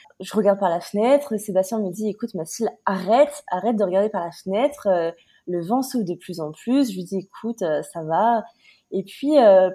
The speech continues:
plus on avance et plus mes oreilles commencent vraiment à me, à me faire mal. La pression est, euh,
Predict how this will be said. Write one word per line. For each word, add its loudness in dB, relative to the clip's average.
plus -8
on 2
avance 2
et -2
plus -4
mes 2
oreilles 2
commencent -8
vraiment -2
à -2
me, -6
à -2
me -8
faire -6
mal. 2
La -2
pression -6
est, -2
euh, -4